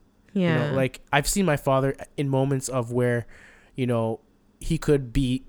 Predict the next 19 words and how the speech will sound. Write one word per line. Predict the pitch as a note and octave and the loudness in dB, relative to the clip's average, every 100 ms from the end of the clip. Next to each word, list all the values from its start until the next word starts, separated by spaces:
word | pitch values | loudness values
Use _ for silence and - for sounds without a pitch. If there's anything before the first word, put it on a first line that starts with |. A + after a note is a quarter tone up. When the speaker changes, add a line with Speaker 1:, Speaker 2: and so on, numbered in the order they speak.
| - | 0
Speaker 2:
play | D3+ C3 | 2 2
the | A#2+ | 0
macho | A#2+ B2 - C3 | -2 -2 -4 -4
man | A#2+ B2+ D#3 G#3 - - | -2 -4 -4 -8 -12 -6
Speaker 1:
Mm-hmm. | F3 F3+ E3 F3 - _ - - | -2 -2 -4 -8 -12 _ -20 -10
Speaker 2:
and, | C3 B2 A#2 | -6 -4 -2
you | B2 | -2
know, | B2+ | -2
just | A#2 - | -2 -4
push | D#3 C#3+ | -2 -2
forward. | - C3 E3 F#3 | 0 2 2 0
I've | D3 F3 | 0 0
seen | - G#3 E3+ | 0 2 2
him | D#3+ C#3+ C3+ | 2 0 -4
stop | - - - B2 D#3+ - - - _ - _ - | -6 -6 -2 0 -2 -6 -16 -20 _ -20 _ -8
and | B2+ | -2
ask | B2 A2 | -2 -2
a | - | -6
question. | G#2+ F2+ - C2+ | -8 -10 -12 -20